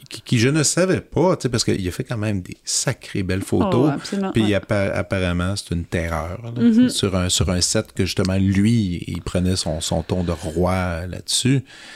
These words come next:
Speaker 1: Ça doit quand même, maintenant, maintenant que le, l'ère du Me Too est passée, je pense qu'il est encore présent quand même, est-ce que toi, tu dénotes un changement, quand même ?
Speaker 2: Ben, absolument. Moi, je pense que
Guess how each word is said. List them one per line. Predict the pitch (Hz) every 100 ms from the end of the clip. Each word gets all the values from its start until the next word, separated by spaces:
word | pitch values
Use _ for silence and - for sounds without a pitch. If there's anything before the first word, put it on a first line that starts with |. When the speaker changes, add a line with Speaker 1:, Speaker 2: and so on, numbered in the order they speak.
| - - - - - _ _ - -
Speaker 1:
Ça | - -
doit | 101 120 143 - - -
quand | 123
même, | 127 151 151
maintenant, | 117 113 135 139
maintenant | 98 104 123 131
que | 110
le, | 101 95 90 87
l'ère | 87 95 110
du | 110 104
Me | 98
Too | 127 135 120 98
est | 104 87
passée, | - 90 90 214
je | 220
pense | 120 -
qu'il | 101
est | 95
encore | 85 90 87
présent | - 90 107 127
quand | 113
même, | 117 139 - - - - -
est-ce | 95 -
que | - 101 - - -
toi, | - 104 101 117
tu | 117 -
dénotes | 87 85 87 82 101 147 -
un | 131
changement, | 127 139 127 120 127 139 143 -
quand | 120
même ? | 117 123 131 131 - - -
Speaker 2:
Ben, | 190 170
absolument. | 180 - - 202 190 170
Moi, | 180
je | -
pense | 202 -
que | 202 180